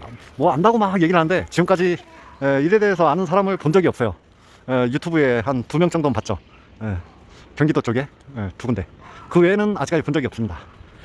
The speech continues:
자, 그러면 빨리 반납하고 빨리 가야 되겠네요. 예,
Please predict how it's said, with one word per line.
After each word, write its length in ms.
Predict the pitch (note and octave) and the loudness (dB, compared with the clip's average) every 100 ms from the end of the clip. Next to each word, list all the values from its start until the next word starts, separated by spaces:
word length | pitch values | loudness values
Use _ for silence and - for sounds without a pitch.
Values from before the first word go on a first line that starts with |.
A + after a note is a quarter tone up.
| - - | -20 -8
자, 180 | - D3+ G2 | -2 0 0
그러면 220 | F3 F#3+ - - - - | 0 -2 -4 -16 -20 -10
빨리 100 | - | -8
반납하고 360 | F3 D#3+ E3 E3 - | -2 -2 0 -2 -2
빨리 120 | F3 | -2
가야 140 | - C3 | 0 0
되겠네요. 260 | A#2 B2 D#3+ - F#3+ | 0 -2 -2 -2 2
예, 140 | F3 | 2